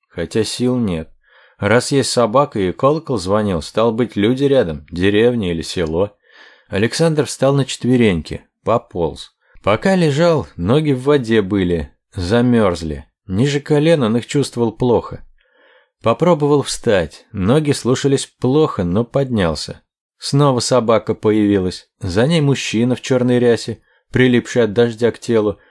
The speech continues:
опоясан простой веревкой, на голове капюшон. Священников Александр видел,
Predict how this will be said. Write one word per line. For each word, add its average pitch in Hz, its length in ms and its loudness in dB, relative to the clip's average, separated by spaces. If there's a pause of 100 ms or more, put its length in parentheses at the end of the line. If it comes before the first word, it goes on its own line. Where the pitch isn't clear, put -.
(180)
опоясан 113 640 0
простой 101 380 0
веревкой, 107 680 0
на 90 120 -2
голове 104 420 2
капюшон. 101 680 -4 (600)
Священников 131 800 0
Александр 117 600 0
видел, 110 380 -2